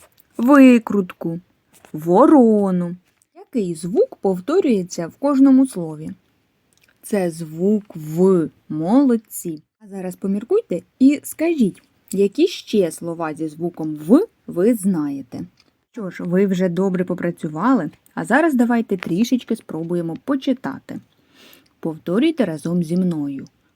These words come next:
Ув, ву, уву,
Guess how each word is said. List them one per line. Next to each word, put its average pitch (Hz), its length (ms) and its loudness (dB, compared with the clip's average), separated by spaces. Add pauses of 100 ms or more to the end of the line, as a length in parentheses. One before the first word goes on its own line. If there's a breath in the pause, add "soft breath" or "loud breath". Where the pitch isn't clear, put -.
(300)
Ув, 202 720 4 (1300)
ву, 196 1000 4 (880)
уву, 165 1080 6